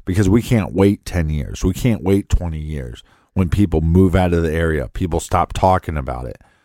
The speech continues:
You, again, you said, "Oh, well, the nineties, <laughs> man, it's, it's not that long ago." It feels to me like a million years ago. So if you have an individual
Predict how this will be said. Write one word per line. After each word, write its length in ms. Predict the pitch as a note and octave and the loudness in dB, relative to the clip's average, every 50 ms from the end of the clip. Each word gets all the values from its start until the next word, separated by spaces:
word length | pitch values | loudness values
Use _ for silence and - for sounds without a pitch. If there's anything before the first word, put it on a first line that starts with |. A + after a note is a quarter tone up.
| _ _ - | _ _ -10
You, 240 | F#2 G#2 G#2 A#2 - | -4 0 0 0 0
again, 460 | - - - - G2 A2 G#2+ F2+ E2+ | 0 -4 -4 -4 0 0 2 2 2
you 100 | F2+ F#2+ | 2 0
said, 320 | F2 - G#2+ F2+ E2+ D2 C2+ - - | 2 2 2 0 0 0 -4 -6 -2
"Oh, 220 | E3+ D#3+ A2+ G2+ | -2 0 2 2
well, 140 | F#2 F#2 F#2 | 2 2 2
the 100 | F2 G2 | 2 2
nineties, 480 | G2 A#2+ C3+ C#3+ B2+ G2+ F#2 F2 - - | 2 2 2 2 2 2 0 -2 -2 -2
<laughs> 160 | A2+ - - | -4 -4 -4
man, 160 | D3 C3 A2+ G2 | -6 -6 -4 -4
it's, 240 | G2+ C#3+ - - - - _ _ _ - - - _ | -6 -6 -6 -6 -10 -12 _ _ _ -20 -20 -12 _
it's 160 | - C3+ C3+ | -4 -4 0
not 160 | D#3+ C3 A2 F#2+ | 0 0 2 2
that 180 | G#2+ G#2 G#2 | 2 2 4
long 240 | G#2+ A#2 C3 B2+ A2+ | 4 4 4 4 2
ago." 300 | F#2+ D#2 D#2+ D2 C#2+ D2 - - _ _ _ | 0 0 0 -2 -2 -4 -8 -14 _ _ _
It 160 | - C3+ C#3 | 0 0 0
feels 480 | - - - - D#3+ D#3 C#3 B2 G#2 F2+ | 0 0 2 4 6 6 6 6 4 2
to 120 | - - G#2+ | -2 -2 0
me 320 | G#2 B2+ D#3 D3 A#2+ G2+ | 2 2 2 4 4 2
like 180 | F2+ E2+ F#2 - | 2 2 0 -2
a 60 | F#2+ | -2
million 480 | F#2 F#2+ G#2 G2+ G2 G2 F#2+ F#2 E2+ F2+ | 0 2 4 4 4 4 2 2 0 0
years 260 | F#2+ F#2+ F2 D#2 - | 0 0 0 0 -2
ago. 360 | C2+ B1 - A1+ - - - _ _ _ _ _ _ _ _ _ _ _ | -6 -12 -12 -14 -16 -18 -20 _ _ _ _ _ _ _ _ _ _ _
So 400 | - - A#2+ G#2 F#2+ F2 E2+ - - _ _ _ _ _ _ _ _ _ _ _ _ _ _ - | -2 2 4 4 4 4 2 0 -4 _ _ _ _ _ _ _ _ _ _ _ _ _ _ 0
if 280 | A#2+ A#2 A2 G2 - - | 2 2 2 2 0 0
you 140 | A#2 A2+ G2+ | 2 2 2
have 400 | D#2+ E2+ B2 B2 A#2+ A#2 G#2+ - - _ - | 2 2 2 2 2 2 0 -2 -6 _ -2
an 160 | G2 F#2+ F2+ | 0 2 2
individual 840 | F#2 G2 A2 A#2+ A2+ G2+ F2+ A2+ B2 A2+ G2 F2 D#2+ D#2 D2+ D2 - | 2 2 2 2 2 2 2 2 0 2 2 0 0 0 -2 -4 -6